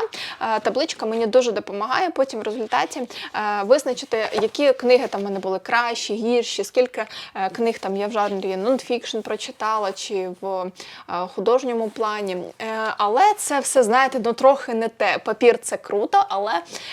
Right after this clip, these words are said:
е, якось не так. Другим способом ведення моєї бібліотеки стала, е, Excel-табличка. Е, я побачила кілька років тому, мабуть, два роки тому, десь так, е, що,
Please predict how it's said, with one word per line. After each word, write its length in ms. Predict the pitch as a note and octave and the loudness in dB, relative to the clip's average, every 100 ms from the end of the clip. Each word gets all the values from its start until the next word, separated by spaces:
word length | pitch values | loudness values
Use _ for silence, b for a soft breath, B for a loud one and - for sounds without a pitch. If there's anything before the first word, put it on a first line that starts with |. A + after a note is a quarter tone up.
| B | B
е, 140 | G3+ | -2
якось 400 | G#3 C4 C4 - | 4 4 4 0
не 100 | A3+ | -2
так. 320 | A3+ - - - | 0 -2 -2 -4
Другим 440 | F#3+ D4 E4+ D4 | 0 2 2 0
способом 640 | - - C#4 - A3 G#3+ A3 | -2 4 4 6 4 4 4
ведення 380 | A3+ G3 F#3+ F#3 | 2 2 -2 -2
моєї 340 | G3 G3+ G3+ | -2 2 0
бібліотеки 800 | F#3+ F3+ F#3+ F#3+ - A#4 A#4+ G4+ | 0 -2 -2 0 0 0 2 2
стала, 760 | - - A#3+ C4+ C#4+ C4+ C4+ C4 | 2 -4 0 2 4 4 2 -2
е, 60 | A3 G#3+ G#3+ - | -4 -4 -2 -4
Excel-табличка. 720 | - B3 - F3 F3 - - - B B B - F#3 | -2 -2 -2 -4 -4 -6 -10 -14 B B B -4 -2
Е, 60 | G3 | 4
я 160 | B3+ | 4
побачила 920 | B3+ A3 A3 A3+ - F#3+ F#3+ F#3 F#3 - | 6 4 4 2 -4 0 6 6 6 4
кілька 320 | B3 - G#3 | 0 0 -4
років 280 | G3+ - - | -4 -6 -14
тому, 240 | - G3+ F#4+ | -8 0 0
мабуть, 500 | C#4+ G3+ F#3+ F3+ - | 2 0 -2 -6 -10
два 260 | F3+ G3 C#4 | -4 0 2
роки 200 | C4+ A3+ | 0 -4
тому, 320 | G#3 G3 C4 | -4 -2 -2
десь 220 | G#3+ G#3 | -2 -6
так, 300 | - F#3+ G3 B B B - G3 G3 | -4 -4 -4 B B B -8 -6 -4
е, 40 | |
що, 680 | - - - A3+ A#3+ A3+ G#3 | -6 -6 0 4 6 6 4